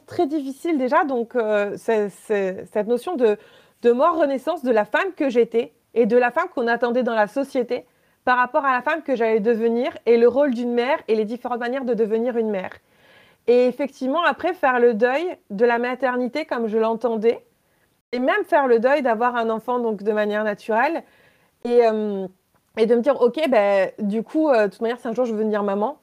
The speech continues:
j'aurai, j'aurai d'autres manières de le devenir parce qu'il y a plein d'enfants qui le demandent. » Mais c'est dur, cette étape où on se dit, « Ok, j'aurai pas un mini-moi, entre guillemets, tu vois, j'aurai, enfin, j'aurai pas, euh, je,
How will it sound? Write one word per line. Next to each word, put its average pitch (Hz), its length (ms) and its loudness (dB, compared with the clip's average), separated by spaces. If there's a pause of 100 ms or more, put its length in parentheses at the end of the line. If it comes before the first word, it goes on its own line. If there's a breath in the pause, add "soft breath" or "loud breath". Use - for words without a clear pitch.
j'aurai, 196 580 -2
j'aurai 185 300 -6
d'autres 247 260 -6
manières 220 340 -4
de 208 100 -6
le 190 100 -4
devenir 190 440 -6
parce 185 160 -14
qu'il 196 120 -8
y 185 60 -6
a 175 60 -6
plein 247 300 -8
d'enfants 220 320 -8
qui 233 120 -12
le 202 60 -6
demandent. » 196 480 -6 (400 soft breath)
Mais 233 100 2
c'est 269 140 -4
dur, 285 220 -2
cette 294 160 -2
étape 269 320 0
où - 20 -4
on 240 120 -2
se 240 120 -6
dit, « 220 160 2
Ok, 233 160 2
j'aurai 220 240 0
pas 262 120 0
un 233 120 -2
mini-moi, 233 460 0
entre 247 260 -4
guillemets, 220 480 -2
tu - 140 -8
vois, 220 180 2
j'aurai, 214 380 -2
enfin, 202 260 -6 (500 loud breath)
j'aurai 240 220 2
pas, 294 320 2 (640 soft breath)
euh, 226 100 0
je, 226 180 0